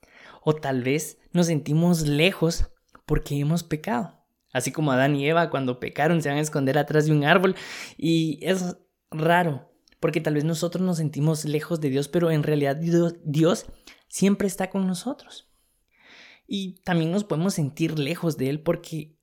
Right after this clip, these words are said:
nos sentimos culpables. Nos sentimos culpables de que no lo buscamos, nos sentimos culpables de que no le dedicamos el tiempo, que no somos disciplinados y que no podemos amarlo como Él nos ama a nosotros. Y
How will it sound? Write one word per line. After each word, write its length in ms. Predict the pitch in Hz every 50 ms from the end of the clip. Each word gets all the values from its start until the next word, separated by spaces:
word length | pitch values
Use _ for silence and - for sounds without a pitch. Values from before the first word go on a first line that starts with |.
| _ _
nos 200 | - 147 165 -
sentimos 420 | 151 143 127 135 135 143 160 156
culpables. 600 | - - 127 123 - 131 131 131 131 - - - - _ _ _ _ - - - - - - - -
Nos 240 | 151 151 147 143 147
sentimos 440 | - 151 135 - 147 156 165 165
culpables 560 | 165 - 147 135 - - 135 147 160 170 170 165
de 140 | 165 151
que 100 | - -
no 180 | 135 131 131 135
lo 140 | 151 165 170
buscamos, 580 | 165 139 120 - - 147 156 165 165 160 151
nos 140 | 160 165 156
sentimos 400 | 143 156 143 - 143 151 165 160
culpables 540 | - - - 143 123 - 135 143 151 160 156
de 100 | 160 151
que 120 | 151 -
no 100 | 151 135
le 100 | 131 143
dedicamos 440 | 156 151 143 - - 147 156 160 -
el 100 | 147 131
tiempo, 460 | - - 160 170 175 170 175 170 165 170 - - - - - - _
que 100 | - 156
no 80 | 147 151
somos 260 | 147 165 170 175 175
disciplinados 680 | 175 190 175 - 175 175 160 139 135 139 151 175 175 175
y 40 | 185
que 120 | 175 -
no 180 | 143 139 147 151
podemos 440 | 156 170 170 165 170 170 180 185 170
amarlo 500 | 165 139 135 143 147 165 170 180 190 185 - - - - - - - _ _ _ _
como 320 | - 196 196 190 190 180 175
Él 140 | 180 190 202
nos 160 | 208 185 190
ama 200 | 190 196 208 208
a 40 | 196
nosotros. 720 | 175 151 156 208 233 233 190 170 147 - - - _ _ _ _ _ _ _ _ _ _ _ _
Y 160 | - 196 196